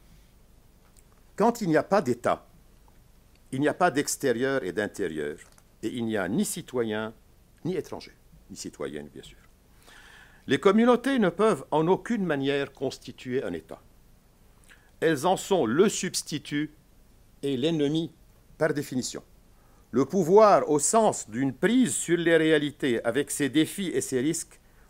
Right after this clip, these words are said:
occupe constitutivement pour les communautés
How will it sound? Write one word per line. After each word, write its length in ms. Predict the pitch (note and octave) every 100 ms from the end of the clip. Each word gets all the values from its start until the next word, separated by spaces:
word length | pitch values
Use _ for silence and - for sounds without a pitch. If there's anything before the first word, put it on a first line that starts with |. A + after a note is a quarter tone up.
| _
occupe 440 | F3 - F#3 - - - _ _ -
constitutivement 1160 | - D4 - - A3 - F3+ E3 D#3+ A#2 A#2+ G#2 - - _
pour 120 | F3
les 160 | F3+ D3+
communautés 680 | - B2+ B2 A2+ - A2